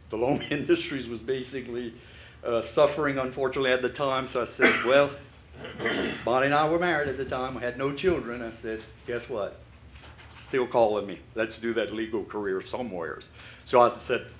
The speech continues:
"Let's go to law school." L S U Law School, uh,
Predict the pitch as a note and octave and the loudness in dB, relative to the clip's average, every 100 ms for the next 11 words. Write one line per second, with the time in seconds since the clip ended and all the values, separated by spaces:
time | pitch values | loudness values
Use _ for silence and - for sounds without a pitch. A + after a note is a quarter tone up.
0 | - - D3 - C3+ B2 A#2+ - F2+ D2 | -20 -18 -16 -6 -2 -2 -4 -8 -14 -16
1 | - - - - - - - C3+ C#3+ C#3+ | -18 -20 -20 -20 -20 -20 2 4 4 2
2 | D#3+ C#3 C#3 C#3 E3 C#3+ C#3 - - - | 2 4 4 2 -2 -2 -2 -6 -20 -20
3 | - - - A2+ | -20 -16 -6 -2